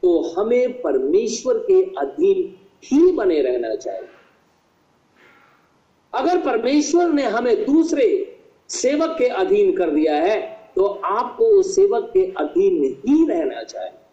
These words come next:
अगर खुदावंद खुदा ने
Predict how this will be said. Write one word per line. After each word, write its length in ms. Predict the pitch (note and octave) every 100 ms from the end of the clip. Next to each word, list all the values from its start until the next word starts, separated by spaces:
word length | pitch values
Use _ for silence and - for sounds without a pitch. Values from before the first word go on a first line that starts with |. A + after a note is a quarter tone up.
| _ _ _ _ _ _ _ _ _ _ _ _ _ _ _ _ _ _ _ -
अगर 520 | B3+ F#4 G4 F#4 -
खुदावंद 560 | A3 G#3+ C4+ D4+ C4+ B3+
खुदा 420 | - A3 D#3+ D3+
ने 380 | G#3 C4 -